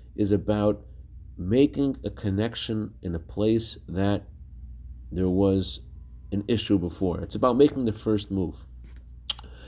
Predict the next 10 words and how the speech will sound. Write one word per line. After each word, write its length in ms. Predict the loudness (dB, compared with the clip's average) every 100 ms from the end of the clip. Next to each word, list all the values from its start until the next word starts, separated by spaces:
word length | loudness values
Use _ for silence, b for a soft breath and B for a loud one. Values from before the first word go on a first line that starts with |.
| B B
And 100 | 4
it's 120 | 4
not 420 | 2 4 6 4 4
only 340 | 4 6 6
about 540 | 6 6 4 4 2 0 -14 -20 -20 -20 -20 -20 -20 -20 -20 -14 -2
getting 260 | 2 4 2
connected 400 | 0 0 0 0
with 140 | 2
other 160 | 2 2
people. 460 | 2 2 0 -6